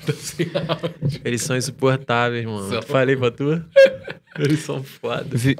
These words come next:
Speaker 1: Falando em, cê, cês têm
Speaker 3: vi-, viu, eu vou só dar
Speaker 1: Não,
Speaker 3: o
Speaker 1: porque eu vou falar, falando em áudio, música, né?
Speaker 3: É verdade. Então, eu
Speaker 2: Vamos cantar?
Speaker 1: É,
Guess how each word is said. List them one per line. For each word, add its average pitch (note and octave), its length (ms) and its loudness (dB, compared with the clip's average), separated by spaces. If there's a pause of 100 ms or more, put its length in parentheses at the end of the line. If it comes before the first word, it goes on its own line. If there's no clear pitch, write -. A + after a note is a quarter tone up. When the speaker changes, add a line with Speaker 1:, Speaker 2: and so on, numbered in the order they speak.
(220)
Speaker 1:
Falando D3 260 0
em, D#3 60 -2
cê, C#3+ 320 -6
cês - 240 -8
têm C3 280 -2
Speaker 3:
vi-, A#2+ 220 2
viu, C3+ 300 6
eu B2+ 140 8
vou D3 420 6
só D#3+ 540 4 (100)
dar A#2+ 240 6
Speaker 1:
Não, B2 80 6
Speaker 3:
o - 40 4
Speaker 1:
porque E3 140 -2
eu E3+ 60 6
vou E3 80 -2
falar, E3+ 300 2
falando D#3 320 0
em D3+ 120 -2
áudio, C#3+ 640 2 (720)
música, D#3+ 640 0
né? C#3 160 -10 (260)
Speaker 3:
É A#2 180 6
verdade. B2 440 4 (360)
Então, F#3 220 4
eu C3 140 8
Speaker 2:
Vamos C#3+ 160 6
cantar? D#3+ 540 2
Speaker 1:
É, G#2 240 -8